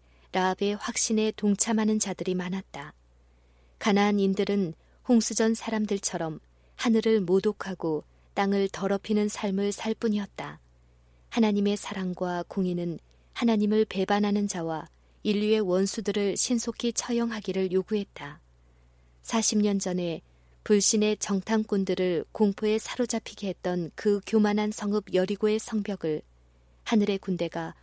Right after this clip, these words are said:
얼마나 쉽게 무너뜨렸던가. 이스라엘의 전능하신 분께서 "내가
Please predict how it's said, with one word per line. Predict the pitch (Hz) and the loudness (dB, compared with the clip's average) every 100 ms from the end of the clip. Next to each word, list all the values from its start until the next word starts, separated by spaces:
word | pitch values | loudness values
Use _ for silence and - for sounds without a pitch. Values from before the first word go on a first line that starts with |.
| _ - | _ -2
얼마나 | 185 185 185 190 | 0 2 0 -2
쉽게 | 190 - - - 214 | -2 -4 -4 0 2
무너뜨렸던가. | 190 190 208 220 208 202 196 170 151 151 - _ _ _ _ _ _ _ | 2 2 0 -4 -6 -6 -10 -10 -12 -14 -20 _ _ _ _ _ _ _
이스라엘의 | 202 196 220 202 202 208 208 | 0 2 2 2 0 -2 -2
전능하신 | - 202 214 214 - 214 | 2 2 2 2 0 0
분께서 | 202 185 - 170 - 156 - _ _ _ _ - | -2 -4 -4 -4 -4 -6 -10 _ _ _ _ -6
"내가 | 170 180 165 165 | -4 -2 -4 -6